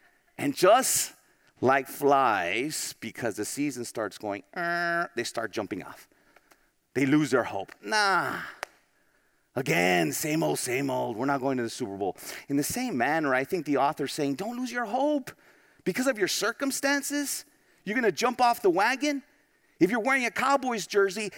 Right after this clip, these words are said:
stay with the Cowboys. You have that faith, that hope as Jesus' children. Stay with that. Live your life. Act like you're a Christian. That's what he's saying. If you're saying you're saved,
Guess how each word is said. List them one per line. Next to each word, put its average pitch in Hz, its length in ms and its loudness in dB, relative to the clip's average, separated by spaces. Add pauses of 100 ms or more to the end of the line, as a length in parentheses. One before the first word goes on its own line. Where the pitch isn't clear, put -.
stay 277 400 2
with 269 160 0
the 269 60 2
Cowboys. 269 920 0 (400)
You 247 180 0
have 254 240 2
that 226 200 4
faith, 277 380 -2
that 240 160 4
hope 254 420 2 (400)
as 214 240 -2 (280)
Jesus' 226 840 0
children. 269 580 2
Stay 269 500 -2
with 254 180 -2
that. 196 200 4
Live 247 280 0
your 240 100 0
life. 196 240 4 (280)
Act 226 340 2 (120)
like 196 340 2
you're 233 240 -4
a 247 60 -4
Christian. 269 1080 -2 (640)
That's 269 240 -4
what 220 120 -2
he's 170 120 -4
saying. 247 500 -2 (1200)
If 175 400 0
you're 117 140 -6
saying 190 720 -2
you're 113 100 -2
saved, 214 680 -2